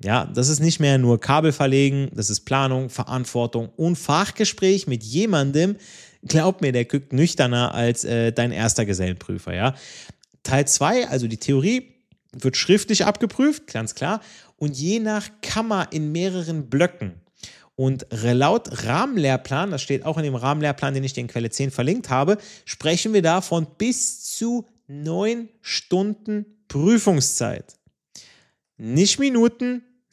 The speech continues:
nicht Stunden, äh, nicht Tage, aber Stunden. Neun Stunden Prüfungszeit. Also Teil eins, die Praxis läuft über mehrere Wochen. Du machst ein Projekt,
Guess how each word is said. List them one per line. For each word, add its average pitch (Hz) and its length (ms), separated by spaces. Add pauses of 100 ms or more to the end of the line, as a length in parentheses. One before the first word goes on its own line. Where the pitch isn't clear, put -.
nicht 131 400
Stunden, 160 440
äh, 143 160
nicht 202 240
Tage, 160 460
aber 156 440
Stunden. - 720 (120)
Neun 175 600 (140)
Stunden 147 720
Prüfungszeit. 113 840 (920)
Also 127 220
Teil 123 260
eins, 208 280
die 156 80
Praxis 220 480
läuft 175 260
über 139 180
mehrere 139 440
Wochen. 214 420
Du - 80
machst 120 300
ein 95 100
Projekt, 175 640